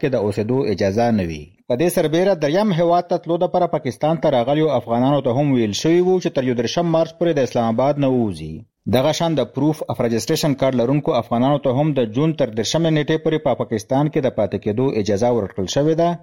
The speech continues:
خو د افغان سټیزن کارت لرونکي افغانان بیرته افغانستان ته لېږل کیږي. د آی او ایم راپور صرف د جنورۍ په میاشت کې افغانستان ته بیرته لېږل شوو افغانانو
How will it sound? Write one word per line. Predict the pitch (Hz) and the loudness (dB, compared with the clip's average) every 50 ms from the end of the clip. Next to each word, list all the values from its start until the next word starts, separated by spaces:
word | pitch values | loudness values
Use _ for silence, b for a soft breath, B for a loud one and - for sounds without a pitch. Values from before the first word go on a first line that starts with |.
| _ | _
خو | 196 143 | -2 0
د | 170 165 156 | 2 0 0
افغان | 147 180 202 208 - | 0 0 0 0 0
سټیزن | 202 180 185 170 170 156 - | -2 -2 -2 -2 -2 0 0
کارت | 160 160 156 147 | 0 0 2 2
لرونکي | 139 143 151 151 156 151 127 | 0 0 0 0 0 0 0
افغانان | - - 120 127 135 139 135 120 | 0 0 0 2 2 2 2 0
بیرته | 127 131 123 - 120 | 0 -2 0 -2 -2
افغانستان | 107 113 104 95 - - - 123 131 139 127 | 0 0 -2 -2 -2 -2 0 0 0 2 2
ته | 139 113 | 0 0
لېږل | 95 85 92 87 87 - | 0 -2 -2 -4 -4 -2
کیږي. | - 92 82 80 80 78 78 90 107 - _ _ _ 127 | -4 -4 -4 -4 -6 -6 -6 -8 -10 -12 _ _ _ 0
د | 139 139 | 2 2
آی | 143 151 | 4 2
او | 160 180 | 2 2
ایم | 202 208 202 | 2 2 0
راپور | 185 185 - 202 208 190 - | 0 0 0 0 0 0 0
صرف | 190 190 196 175 | 0 0 2 0
د | 170 156 | 0 0
جنورۍ | 156 147 143 156 175 175 185 | 2 2 2 2 2 2 0
په | 160 156 | 0 2
میاشت | 160 180 170 - | 2 2 2 0
کې | 185 - | -2 0
افغانستان | - 147 131 131 120 - 151 156 170 165 | 0 2 0 0 0 0 0 0 0 0
ته | - 143 127 | 0 0 0
بیرته | 143 143 - 165 143 | -2 0 0 0 0
لېږل | 131 117 117 113 107 - | 2 2 0 0 0 0
شوو | 147 156 165 - 110 113 | 0 0 2 2 0 -2
افغانانو | 107 110 107 113 123 131 147 151 | 0 0 0 2 2 2 2 2